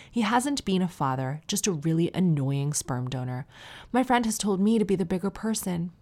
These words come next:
but I disagree. <laughs> I'm unsure if hurt is clouding my judgment, and I would love an outsider's perspective. Absolutely fucking not. You did the right thing. This man does not deserve, it's, <sighs> so, when you are co-parenting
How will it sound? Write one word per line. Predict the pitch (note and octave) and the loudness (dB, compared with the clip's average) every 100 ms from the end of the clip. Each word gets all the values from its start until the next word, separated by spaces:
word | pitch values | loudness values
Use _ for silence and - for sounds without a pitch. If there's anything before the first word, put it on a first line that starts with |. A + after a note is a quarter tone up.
| _ | _
but | G3+ | -2
I | G#3 | 0
disagree. | G#3 - E3+ D3+ D3+ C3 - - - | 0 -2 -2 0 0 0 -6 -20 -20
<laughs> | - - - | -20 -20 0
I'm | A#3+ B3 | 2 4
unsure | A#3+ - A#3 G#3 | 2 2 4 4
if | - F3+ | 2 -2
hurt | - F#3+ - - | -2 -2 -2 -8
is | E3 | -8
clouding | - E3+ F3 | -2 0 2
my | E3+ | 0
judgment, | E3 C#3+ - C#3+ | 0 -2 -2 -4
and | - | -2
I | D3+ | -2
would | D3+ | 0
love | D#3 D#3 | 0 2
an | C#3+ | 0
outsider's | C#3+ D3+ D3 D3 | -2 -4 -6 -8
perspective. | - E3 - A3 B3+ A#3 - - - - | -8 -8 -4 2 2 2 -6 -18 -20 -2
Absolutely | F3+ B3+ C#4+ G#3+ - B3+ A#3+ E3 E3 F3+ D#3 F#3 | 6 10 10 8 6 8 8 8 10 8 8 4
fucking | - C3+ D#3 D#3 D#3 | 4 0 2 2 2
not. | C#3+ C#3+ G#2+ - - | 2 2 0 -2 2
You | B3 G4+ | 6 10
did | G#4+ | 8
the | A3+ | 8
right | D#3+ - | 4 2
thing. | D3 F3 - - - - | 0 0 -2 -18 -20 2
This | F4+ G#4 G3+ | 4 4 4
man | F3 D#3+ | 6 6
does | E3 C#3+ | 4 2
not | E3 E3+ F#3+ - | 4 4 4 4
deserve, | A3+ F#3 C#3+ C3 C#3+ - | 2 4 2 2 0 0
it's, | B3 - - - - - | 0 0 -2 -8 -18 -20
<sighs> | - - - - - | -20 -18 -20 -20 2
so, | - F#3 C3+ - - - - | 6 6 4 -4 -20 -20 -12
when | F#3 C#4 E4 E4 | 2 6 6 8
you | B3 A#3 | 6 6
are | F3+ E3+ E3+ - | 6 6 4 -2
co-parenting | - - F#3 G#3+ - D#3 C#3 C#3 - A2 C3+ | -8 -2 2 2 2 -2 -2 -2 -4 -4 -4